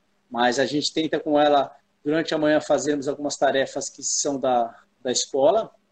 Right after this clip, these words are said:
Lógico, o horário é mais, é mais flexível, né? Começa mais tarde do que seria na escola.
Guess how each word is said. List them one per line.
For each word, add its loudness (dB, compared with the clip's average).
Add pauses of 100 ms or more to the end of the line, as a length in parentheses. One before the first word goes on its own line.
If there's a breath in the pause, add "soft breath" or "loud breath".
(360)
Lógico, -2
o 0
horário 2
é -6
mais, -6 (380)
é -18
mais -2
flexível, -4
né? 0 (120)
Começa -4
mais -10
tarde 0
do -12
que -6
seria -4
na -4
escola. -8